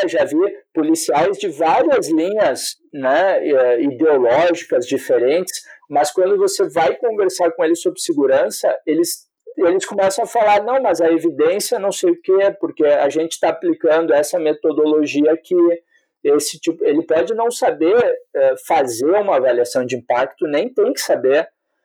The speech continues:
ele tem que saber fazer policiamento, mas o que ele usa de informação pra montar o policiamento, ele sabe que é evidência, né? Então, isso é uma mudança cultural e aconteceu muito com formando lideranças,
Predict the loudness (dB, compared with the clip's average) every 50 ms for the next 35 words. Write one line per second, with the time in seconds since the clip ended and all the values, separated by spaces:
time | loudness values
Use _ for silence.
0 | _ _ _ -4 -4 -4 -2 -2 -4 -4 -4 -2 -2 0 0 0 0 2 0 2
1 | 2 0 0 2 0 0 0 0 0 0 0 0 2 0 0 0 -2 -6 -6 -2
2 | -2 -2 -2 -2 -4 -4 -2 -2 0 2 2 2 4 4 4 2 2 2 2 2
3 | 0 0 0 -2 -4 -2 -2 -2 -2 -2 -2 -4 -2 0 0 0 0 0 0 0
4 | 0 0 -2 0 0 0 0 0 0 0 0 0 0 0 -2 -2 -2 0 0 0
5 | 0 0 0 2 2 2 2 2 0 0 0 0 2 2 0 0 -2 -6 -4 -2
6 | 0 2 2 2 0 0 -2 -4 -2 0 -2 -2 -2 -6 -12 -14 -16 _ _ _
7 | _ _ _ _ _ _ _ _ _ _ -8 -4 -2 -2 -2 -2 -2 0 0 2
8 | 2 2 0 0 0 0 0 0 0 -2 -2 0 0 -2 -2 -2 0 2 2 0
9 | 0 -2 -4 -6 -2 -4 -4 -2 0 0 2 2 2 0 0 0 0 0 0 0
10 | -2 -6 -6 -2 -2 -2 0 2 2 0 0 0 -2 -4 -6 -4 -2 -2 -2 -2
11 | -4 -8 _ -14 -6 -2 0 0 0 2 2 2 0 2 0 0 0 0 0 2
12 | 2 2 4 4 2 0 0 -4 -6 -8 -8 -8 -10 -12 -14